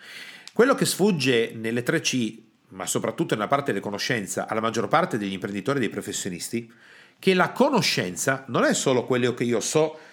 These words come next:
a livello teorico, ma è quello che io dimostro di sapere tramite i risultati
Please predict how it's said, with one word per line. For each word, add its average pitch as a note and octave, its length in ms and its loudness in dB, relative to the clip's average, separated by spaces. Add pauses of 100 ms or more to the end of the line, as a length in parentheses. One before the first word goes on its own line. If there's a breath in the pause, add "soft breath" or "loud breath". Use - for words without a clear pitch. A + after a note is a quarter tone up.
(140 loud breath)
a - 100 -2
livello B2+ 360 2
teorico, F#2 640 -2 (760)
ma C3 280 4
è B2 80 0
quello E3+ 440 4
che - 140 -2
io C#3+ 160 2
dimostro C3 560 2
di A2 140 0
sapere C3 480 2
tramite C#3 480 -2
i - 20 -4
risultati B2+ 760 2